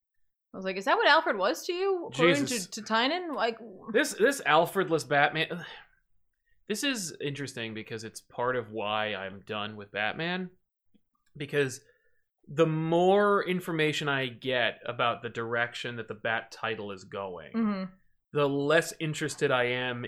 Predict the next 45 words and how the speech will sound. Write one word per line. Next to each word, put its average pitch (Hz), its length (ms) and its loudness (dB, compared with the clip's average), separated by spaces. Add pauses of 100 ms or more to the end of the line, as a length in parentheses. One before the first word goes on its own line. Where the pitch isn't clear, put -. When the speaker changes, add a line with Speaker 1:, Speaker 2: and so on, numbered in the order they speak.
Speaker 2:
in 113 320 -4
reading 110 420 -6
Batman 107 420 -6
month 98 280 -12
to 113 80 -12
month. 110 340 -8 (120)
Speaker 1:
Mm-hmm. 196 300 -2 (380)
Speaker 2:
And 120 580 -4 (420)
it's 156 200 -4
funny 202 340 2
because, 143 460 2
you 170 100 2
know, 123 260 -4
like, 120 360 -6 (120)
I'm 131 120 0
a 143 60 -2
monthly 147 360 0
guy. 123 680 2 (720)
I 135 100 0
read 143 320 -2
comics. 143 880 -2 (640)
You 123 120 -10
know, 123 340 -2
I 143 160 4
Speaker 1:
Mm-hmm. 139 80 0
Speaker 2:
do 185 220 4
enjoy 175 300 4
graphic 147 400 6
novels, 143 440 2
but 123 140 -2
I 123 100 0
also 123 380 2
enjoy 117 320 -2
the 110 160 -4
ongoing 110 420 -4
sprawling 110 480 -2
epic 107 320 -10
of 98 140 -10
a 101 40 -12
character 110 600 -2
for - 160 -12
many 104 200 -6
years 196 400 2
or 120 120 -4
runs. 202 580 0